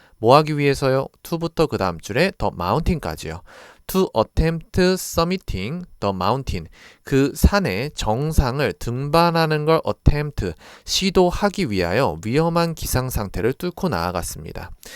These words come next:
자, 근데 그것은 a decision, 결정이었습니다. 그렇게 위험한 기상 상태를 뚫고 나아가기로 한 것은 결정이었어요. 자, 어떤 결정입니까? that부터 그 다음 줄에 six client까지 가로로 묶이고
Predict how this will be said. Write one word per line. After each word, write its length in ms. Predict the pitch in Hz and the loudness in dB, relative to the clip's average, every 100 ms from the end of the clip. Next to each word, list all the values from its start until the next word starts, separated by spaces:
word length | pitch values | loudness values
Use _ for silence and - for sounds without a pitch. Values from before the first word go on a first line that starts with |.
| - - | -18 -6
자, 160 | - 139 | 4 4
근데 340 | - 160 131 | 4 6 6
그것은 600 | 165 - 131 135 - 147 101 | 6 2 4 4 4 2 2
a 120 | 110 | 2
decision, 500 | - 123 156 120 82 - | 2 -2 -2 -2 -2 -4
결정이었습니다. 1120 | - 101 110 - 190 165 101 - 90 85 80 82 - - - | -2 2 2 4 2 4 2 -2 -6 -6 -8 -10 -16 -20 2
그렇게 420 | 151 165 - 175 | 6 6 4 0
위험한 460 | 120 123 139 143 139 | 4 2 4 2 0
기상 300 | 117 131 135 | 0 0 2
상태를 420 | 135 131 127 123 | 0 0 -2 -2
뚫고 320 | 175 180 165 | -2 -2 0
나아가기로 540 | 92 104 123 127 117 | 4 4 4 0 0
한 200 | 113 143 | -2 -2
것은 300 | 113 95 143 98 | -2 -2 -4 -4
결정이었어요. 960 | - 107 - 170 147 92 80 82 73 92 - - | 2 2 2 2 2 0 -4 -6 -6 -8 -16 2
자, 140 | 117 | 4
어떤 260 | 107 165 151 | 6 4 4
결정입니까? 720 | 131 - 104 92 85 - 80 - _ _ | 2 2 -2 -4 -6 -6 -6 -10 _ _
that부터 380 | 110 - 117 131 | -2 -2 0 -2
그 100 | 107 | 2
다음 240 | 104 95 | 0 0
줄에 180 | - 113 | -2 -2
six 320 | 123 170 - - | -2 -2 -2 -4
client까지 640 | 127 123 160 165 - 151 147 | -2 0 0 0 0 0 0
가로로 280 | - 110 120 | -2 -2 -2
묶이고 540 | 92 127 104 92 | -4 -2 0 0